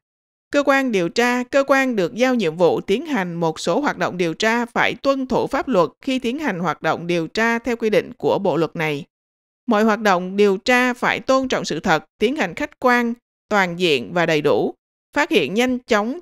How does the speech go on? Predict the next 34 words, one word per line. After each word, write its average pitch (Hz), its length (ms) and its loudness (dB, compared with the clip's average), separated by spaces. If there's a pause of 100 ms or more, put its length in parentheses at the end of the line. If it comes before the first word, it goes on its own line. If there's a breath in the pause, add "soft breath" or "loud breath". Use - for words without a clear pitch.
chính 233 220 -2
xác - 360 -6
mọi 185 160 -2
hành 165 220 -6
vi 226 160 -2
phạm - 220 -6
tội, 135 300 0 (360)
làm 202 240 -2
rõ 220 280 2
chứng 269 320 -4
cứ 214 240 2
xác 320 200 -6
định 185 240 -2
có 180 280 -2
tội 165 360 0
và 170 180 -4
chứng 202 240 -6
cứ 220 180 -4
xác 311 160 -6
định 214 240 -4
vô 233 200 2
tội, 131 380 0 (140)
tình 175 240 -2
tiết 269 280 -6
tăng 247 240 -4
nặng, 156 360 -6
tình 160 220 -2
tiết 277 260 -4
giảm 190 340 -4
nhẹ 196 300 -2
trách 277 160 -8
nhiệm 196 140 -4
hình 165 120 -4
sự 147 300 0